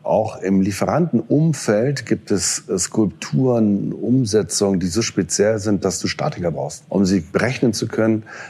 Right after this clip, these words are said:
Wenn zwanzig Menschen sich ranhängen, fällt es um oder fällt es nicht um? Was passiert? Und da war dir vorher nicht klar, dass du einen Statiker brauchst. Dann suchst du den Statiker, der ist dann in Stuttgart sitzend. Also daher, wir brauchen viel Ton. Das heißt, wir haben auch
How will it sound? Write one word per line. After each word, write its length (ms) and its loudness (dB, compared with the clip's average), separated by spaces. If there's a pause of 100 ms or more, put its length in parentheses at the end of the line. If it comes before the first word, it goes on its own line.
Wenn 300 2
zwanzig 480 -2
Menschen 320 2
sich 220 -2
ranhängen, 400 0
fällt 180 0
es 120 -4
um 120 2
oder 140 0
fällt 180 0
es 100 -8
nicht 140 -2
um? 140 2
Was 140 0
passiert? 560 -4
Und 180 0
da 120 4
war 160 2
dir 140 0
vorher 220 2
nicht 160 0
klar, 240 2
dass 100 -4
du 60 -2
einen 60 -2
Statiker 460 0
brauchst. 380 -2
Dann 80 0
suchst 220 -2
du 60 2
den 100 0
Statiker, 540 0
der 100 2
ist 120 -4
dann 100 2
in 20 0
Stuttgart 420 -2
sitzend. 380 -6 (500)
Also 180 4
daher, 440 4 (280)
wir 180 2
brauchen 340 0
viel 440 2
Ton. 600 0
Das 180 -6
heißt, 260 -2
wir 140 2
haben 300 0
auch 320 -2